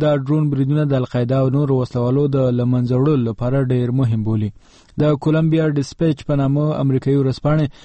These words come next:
په خپل یو رپورټ کې لیکلي که امریکایي پوځیان تر دوه زره څوارلسم کال وروسته افغانستان کې پاتې شي، نو بیا کېدای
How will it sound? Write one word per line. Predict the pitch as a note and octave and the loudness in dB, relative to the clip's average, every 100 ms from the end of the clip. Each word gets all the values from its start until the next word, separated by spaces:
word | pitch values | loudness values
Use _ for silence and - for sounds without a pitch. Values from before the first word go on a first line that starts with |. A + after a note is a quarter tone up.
| - - | -20 -6
په | D3 C#3 - | 0 0 0
خپل | C#3+ | 0
یو | C#3 C3+ C3 | 2 2 0
رپورټ | - D3 | 0 -2
کې | D#3+ D3 | -4 -6
لیکلي | D3 E3+ E3+ | -2 -2 -2
که | D3+ C3+ | 0 0
امریکایي | C3+ C#3+ C#3+ | 0 0 0
پوځیان | C#3+ C3 C#3+ C#3 | 0 0 0 0
تر | B2+ A#2+ | -2 0
دوه | C3+ | 0
زره | C3+ C3 | 0 0
څوارلسم | C3 A#2 A#2+ - E3 D#3 | -2 -2 -2 -2 -2 0
کال | D3 C3 | 0 0
وروسته | B2+ D3+ - D3 | 0 -2 0 0
افغانستان | B2+ A#2 B2 A#2+ C3+ B2+ | 0 0 -2 -2 -2 -2
کې | B2 D#3 | -2 -2
پاتې | D3+ - | -2 -2
شي، | - C3 - - - C3 | -4 -4 -8 -20 -6 -2
نو | A#2+ | 0
بیا | C3+ B2+ | 0 0
کېدای | C3 C#3 | 0 0